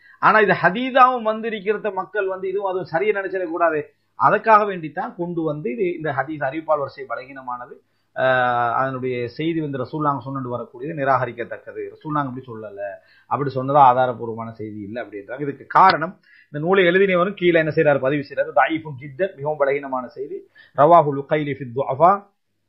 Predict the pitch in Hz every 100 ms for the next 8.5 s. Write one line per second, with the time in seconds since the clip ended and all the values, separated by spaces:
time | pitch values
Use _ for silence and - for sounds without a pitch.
0 | _ _ _ _ - 113 113 123 127 120
1 | - 151 139 123 131 123 139 143 131 123
2 | 123 123 117 120 113 113 107 117 131 120
3 | 120 123 120 117 113 110 104 104 110 110
4 | 107 107 101 95 95 87 151 - - -
5 | - 151 151 170 170 170 185 156 135 143
6 | 135 131 123 117 120 113 113 107 - 139
7 | 127 180 - - 131 107 _ _ 131 135
8 | 120 127 123 113 110